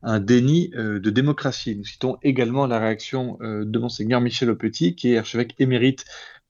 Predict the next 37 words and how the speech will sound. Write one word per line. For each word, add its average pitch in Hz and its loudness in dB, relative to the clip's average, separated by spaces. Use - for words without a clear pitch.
euh, 113 0
de 110 2
la 120 6
ville 123 2
de 113 0
Paris, 165 2
qui 123 -4
lui, 131 0
euh, 101 -4
n'y 104 -4
va 104 0
pas 131 0
avec 117 0
le 104 -2
dos 113 2
de 110 2
la 107 2
cuillère, 113 -2
puisqu'il - -8
explique, 147 -2
euh, 107 -2
que 113 -4
cette 117 0
décision, 127 0
euh, 107 0
fait, 139 2
euh, 113 -4
de 110 0
la 131 6
France, 127 -6
qui - -6
a 107 -4
touché 156 0
le 123 4
fond, 127 -2
je 104 -4
cite, 151 0